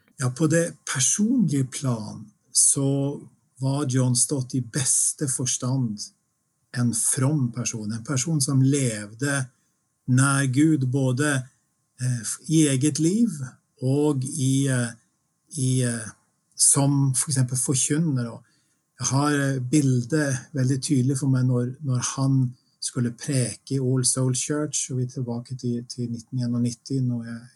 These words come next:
jeg og min kone Margunn hørte ham der, så, så husker jeg at han, han på en veldig naturlig måte knelte før han skulle preke, og, og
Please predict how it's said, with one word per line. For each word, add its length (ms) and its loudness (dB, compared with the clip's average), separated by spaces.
jeg 260 -4
og 180 -10
min 160 -6
kone 260 -4
Margunn 300 -2
hørte 300 -6
ham 80 0
der, 220 -2
så, 400 0
så 140 0
husker 340 4
jeg 60 0
at 120 -6
han, 400 -2
han 180 0
på 80 -2
en 80 2
veldig 220 2
naturlig 680 2
måte 320 -2
knelte 1200 -2
før 240 2
han 120 2
skulle 340 0
preke, 460 -2
og, 300 -4
og 160 0